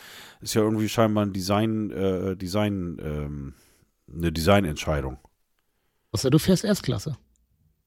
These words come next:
Speaker 1: Aber alle anderen haben's ja eigentlich nicht mehr. Ist das,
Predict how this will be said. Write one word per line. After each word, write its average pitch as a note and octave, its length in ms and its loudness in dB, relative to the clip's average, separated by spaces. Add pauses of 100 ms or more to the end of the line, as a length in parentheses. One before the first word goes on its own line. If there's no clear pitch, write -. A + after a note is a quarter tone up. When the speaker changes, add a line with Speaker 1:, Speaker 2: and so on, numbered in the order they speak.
(760)
Speaker 1:
Aber G2 240 2
alle G2 180 0
anderen A2 260 -2
haben's A2+ 200 -6
ja G#2+ 80 0
eigentlich A2+ 220 0
nicht B2 140 -6
mehr. D#2 200 0
Ist - 160 -2
das, - 200 -6